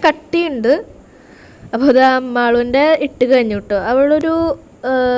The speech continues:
ഒരു ബ്രൗണിഷ് കളറാണ് ഇട്ടത്. അവൾ കള-,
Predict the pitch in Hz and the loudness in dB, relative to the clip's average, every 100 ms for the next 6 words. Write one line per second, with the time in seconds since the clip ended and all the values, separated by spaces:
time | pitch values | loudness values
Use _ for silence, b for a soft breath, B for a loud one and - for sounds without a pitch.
0 | 247 247 269 294 294 - B B - 254 | -2 0 0 0 0 -4 B B -12 -8
1 | 233 240 294 285 285 294 - - 311 285 | -4 2 4 4 2 -2 -6 0 2 2
2 | 277 254 269 254 214 208 233 415 - B | 0 -2 -4 -6 -6 -2 0 -2 -6 B
3 | B B B - - 208 220 269 254 247 | B B B -18 -12 -8 -6 0 -2 -2
4 | - | -8